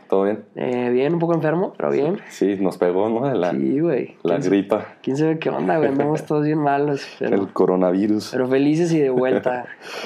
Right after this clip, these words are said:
Speaker 1: <laughs> Sí, ¿cómo estás, Abeli?
Speaker 2: Bien, güey, bien contento. Este, bueno, primero que nada, pues, yo les quería agra-, agradecer a todos nuestros oyentes. Eh, nos fue bien chido en el primer capítulo. Tuvimos muy buenas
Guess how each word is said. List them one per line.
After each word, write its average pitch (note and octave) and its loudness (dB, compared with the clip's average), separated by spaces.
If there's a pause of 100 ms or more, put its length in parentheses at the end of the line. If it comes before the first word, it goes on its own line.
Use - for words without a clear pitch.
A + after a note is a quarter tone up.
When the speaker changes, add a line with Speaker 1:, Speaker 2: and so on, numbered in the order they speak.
(140)
Speaker 1:
<laughs> B2+ 0
Sí, F2+ 2
¿cómo G2+ 4
estás, F2 0
Abeli? E2 2 (460)
Speaker 2:
Bien, F#3+ 2
güey, G#3+ 2
bien F#3+ 2
contento. G#3+ 0 (220)
Este, D3 2 (180)
bueno, D3+ 2
primero D#3 2
que G3 0
nada, F#3+ 2
pues, D3 -2
yo D3+ 2
les E3+ 2
quería D3+ 2
agra-, D#3 0
agradecer C3+ 0
a D3 0
todos C#3+ 2
nuestros C3 -4 (180)
oyentes. E3 0 (680)
Eh, B2 0
nos C3 0
fue D3+ 2
bien F3+ 4
chido D#3+ 0 (100)
en B2+ -2
el A#2+ 0
primer B2+ 0
capítulo. A#2+ -2 (560)
Tuvimos C#3 2
muy C3+ 2
buenas C3+ -2